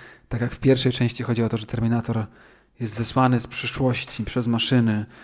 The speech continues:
żeby zabić nienarodzonego przywódcę rezystancji, o-, oporu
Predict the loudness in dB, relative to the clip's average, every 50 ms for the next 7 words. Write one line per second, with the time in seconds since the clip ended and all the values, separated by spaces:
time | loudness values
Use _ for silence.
0 | -20 -20 _ _ 0 2 4 4 6 6 8 8 8 6 4 0 0 2 4 6
1 | 6 6 6 4 4 2 2 2 2 2 2 0 0 -2 -4 -8 -16 -20 -20 -20
2 | -20 _ _ _ -2 0 2 4 6 6 6 4 2 -2 0 2 2 2 0 0
3 | -2 0 2 4 4 4 2 0 -2 -2 -2 -2 -2 -4 -6 -4 -4 -2 0 0
4 | 0 -2 -2 0 2 4 4 4 4 0 -2 -4